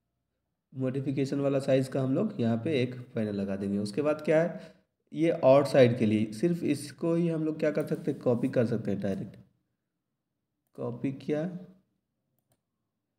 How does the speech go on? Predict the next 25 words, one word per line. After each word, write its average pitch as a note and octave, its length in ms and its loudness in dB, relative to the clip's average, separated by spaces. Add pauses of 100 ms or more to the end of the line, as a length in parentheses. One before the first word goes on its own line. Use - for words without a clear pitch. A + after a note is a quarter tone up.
(2500)
कॉपी C3+ 320 -2
कर D#3+ 180 0
सकते D#3+ 340 -2
हैं E3 80 2
या D3 180 4
फिर D3 200 -2
इसको D3+ 220 -2
मिरर C3 400 2
इमेज A2+ 280 4
का A2+ 120 -2
बना G2+ 200 0
सकते G2+ 320 -4
हैं। G#2 80 0
मिरर C3 280 0
करने C#3+ 260 -2
के C#3+ 100 -2
लिए C#3+ 100 -2
पहले C#3 220 -2
हम C#3 120 -2
लोग C3+ 120 -2
एक C3+ 120 -4
रेफरेंस B2 480 -2
लाइन A2+ 300 2
बनाना G2+ 240 0
होगा। G2 200 -4